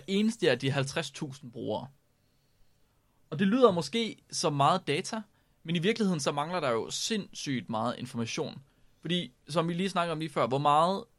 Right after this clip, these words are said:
taler man egentlig i telefon? Hvor ofte er man et sted uden at foretage et opkald? Så lad os lade tvivlen komme til gode, og så sige, at i to tusind og ti, jamen, der taler folk oftere i telefon.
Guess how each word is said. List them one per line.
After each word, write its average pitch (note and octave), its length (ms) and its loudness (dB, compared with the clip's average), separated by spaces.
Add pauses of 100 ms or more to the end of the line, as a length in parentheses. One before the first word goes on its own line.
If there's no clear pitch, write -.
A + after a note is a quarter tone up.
(180)
taler D3 280 2
man A#2 280 -2
egentlig B2 340 -4
i - 60 -12
telefon? - 500 -6 (840)
Hvor - 180 -4
ofte C#3+ 560 2
er C#3 120 4
man E3 240 0
et C3+ 100 -8
sted D3 340 -2 (220)
uden F#3 260 -4
at C#3+ 80 -4
foretage C#3 320 -2
et A#2 100 -6
opkald? C3+ 320 -6 (2000)
Så D#3+ 220 4 (100)
lad E3+ 120 4
os D#3+ 340 2
lade D#3+ 220 4
tvivlen F#3+ 300 -2
komme C#3+ 200 -2
til C#3+ 100 -2
gode, E3 360 0
og D3+ 80 -8
så D3 100 -6
sige, D#3+ 400 -6
at D3 80 -4
i B2 40 -8
to C3 160 -10
tusind B2+ 140 -6
og - 40 -18
ti, E3 280 -6
jamen, C3+ 120 -6
der C#3 60 -2
taler A#2 340 -4
folk - 360 -4 (180)
oftere C3+ 400 -4
i - 40 -14
telefon. C#3 560 -4